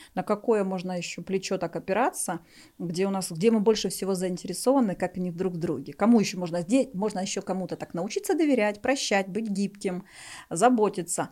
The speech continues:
С кем? Дети, мы, у нас кусок времени,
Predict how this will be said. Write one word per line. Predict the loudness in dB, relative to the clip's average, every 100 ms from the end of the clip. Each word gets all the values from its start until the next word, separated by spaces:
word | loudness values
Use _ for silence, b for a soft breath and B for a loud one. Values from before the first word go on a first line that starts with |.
| _
С | -6 2
кем? | 4 4 4
Дети, | 6 6 4
мы, | 2 4 4 4
у |
нас | 2 2 0
кусок | -2 2 2 0
времени, | 0 0 0 -4 -6